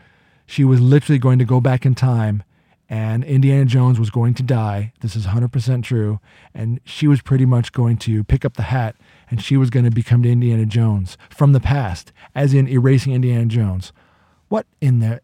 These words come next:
anyone's right mind would think that that is something you should do to such an iconic pop culture fan around the entire world?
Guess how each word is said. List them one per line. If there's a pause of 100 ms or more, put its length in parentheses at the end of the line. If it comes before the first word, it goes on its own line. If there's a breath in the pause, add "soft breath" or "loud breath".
(100)
anyone's
right
mind
would
think
that
that
is
something
you
should
do
to
such
an
iconic
pop
culture
fan (360 loud breath)
around
the
entire
world?